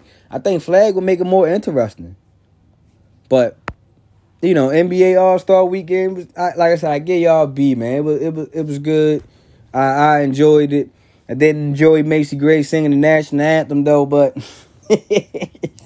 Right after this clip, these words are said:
We gonna leave that one alone, boy, 'cause Shorty look like she was high as a motherfucker. Like, the highest.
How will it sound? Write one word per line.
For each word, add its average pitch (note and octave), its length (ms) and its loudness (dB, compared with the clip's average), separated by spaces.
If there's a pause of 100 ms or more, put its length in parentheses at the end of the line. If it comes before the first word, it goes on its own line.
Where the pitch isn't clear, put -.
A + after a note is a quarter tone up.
(720)
We G#3+ 300 -2
gonna F#3 220 6
leave D3 260 0
that F3+ 260 2
one B2 120 -10
alone, D3 460 0
boy, C3 220 -6
'cause A#2+ 300 -8
Shorty A#3 340 2
look D#3 140 -4
like C3+ 200 -6
she G3 240 -10
was G#2+ 360 -16 (220)
high C#4 480 0
as C#4 100 -6
a C#4+ 40 -2
motherfucker. E3+ 840 -4 (460)
Like, A2 380 -8
the C4+ 380 0 (120)
highest. G#3 720 -2